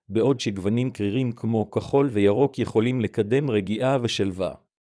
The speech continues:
נגיעות אישיות בעיצוב הפנים.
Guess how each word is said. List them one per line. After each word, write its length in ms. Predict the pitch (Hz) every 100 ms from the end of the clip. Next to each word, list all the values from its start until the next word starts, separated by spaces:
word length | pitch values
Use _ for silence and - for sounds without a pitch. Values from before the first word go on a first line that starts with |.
| _ _ _ _ _ _ -
נגיעות 560 | 101 95 101 127 160
אישיות 480 | 113 - 98 120 139
בעיצוב 460 | 104 101 - 123 107
הפנים. 520 | 98 104 90 65 60